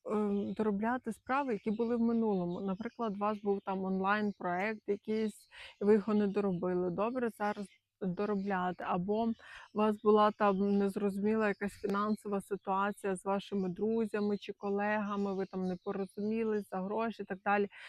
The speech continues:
то зараз, звичайно, хороший час зв'язатись і вияснити це питання.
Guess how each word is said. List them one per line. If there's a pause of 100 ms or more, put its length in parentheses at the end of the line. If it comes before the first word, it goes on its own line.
(140)
то
зараз,
звичайно,
хороший
час
зв'язатись
і
вияснити
це
питання.